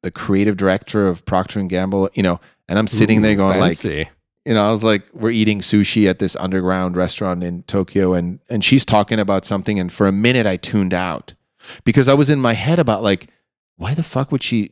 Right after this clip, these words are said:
Speaker 1: sit here and think I'm interesting? I'm some wannabe producer guy who will, you know, is average, m-, maybe a little better than average, but, like, why?" And, and she said something to me. She was like,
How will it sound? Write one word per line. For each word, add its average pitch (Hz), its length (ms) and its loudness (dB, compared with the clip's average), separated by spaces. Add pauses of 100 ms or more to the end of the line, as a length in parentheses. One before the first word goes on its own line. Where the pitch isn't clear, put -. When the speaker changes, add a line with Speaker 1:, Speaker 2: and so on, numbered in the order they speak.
Speaker 1:
sit 139 300 -2
here 110 220 2
and 95 120 0
think 107 200 -2
I'm 101 100 2
interesting? 87 640 -4
I'm 104 180 -2
some 104 400 0 (680)
wannabe 120 460 2
producer 104 840 2
guy 92 520 0
who 92 600 -2
will, 95 300 -4
you 104 80 -4
know, 85 420 -2 (320)
is 107 180 4
average, 104 640 2
m-, 101 540 -4
maybe 104 220 2
a 95 60 4
little 104 280 2
better 90 260 0
than 90 180 -4
average, 87 500 -4
but, 80 160 -4
like, 95 200 -8
why?" 98 200 -2 (300)
And, 131 180 2
and 131 240 -4 (220)
she 139 120 0
said 131 220 0
something 131 300 -2
to 113 100 2
me. 107 100 2
She 107 180 2
was 98 100 4
like, 101 180 2